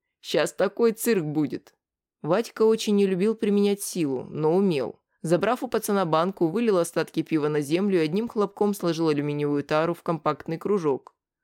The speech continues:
Рыпнувшийся парень был аккуратно и крепко ухвачен за руку. Очень неудобно с вывернутой рукой демонстрировать гонор. Хватка была железной, а голос настолько спокойным, что волосы у Санька встали дыбом от страха.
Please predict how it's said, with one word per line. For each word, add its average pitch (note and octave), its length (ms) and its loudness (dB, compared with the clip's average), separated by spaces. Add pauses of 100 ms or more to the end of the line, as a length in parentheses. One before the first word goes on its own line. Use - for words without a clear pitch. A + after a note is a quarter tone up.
(140)
Рыпнувшийся B3 680 0
парень A#3+ 400 2
был G#3 140 4
аккуратно F3 500 2
и D3+ 40 0
крепко D#3+ 360 0
ухвачен E3 500 2
за F#3+ 220 2
руку. - 400 -6 (200)
Очень B3+ 320 0
неудобно A3+ 500 4
с G#3 100 -2
вывернутой F3 500 2
рукой D#3+ 360 2
демонстрировать D#3+ 720 0
гонор. D3+ 480 0 (360)
Хватка G3+ 520 0
была F3+ 300 4
железной, D3+ 720 0 (140)
а D3+ 100 0
голос F3 340 2
настолько E3+ 400 -2
спокойным, F3 640 0
что E3+ 220 0
волосы A#3 380 0
у A3 40 -2
Санька G#3+ 380 -2
встали G3 300 0
дыбом D#3+ 340 2
от F#3 100 -2
страха. - 580 -4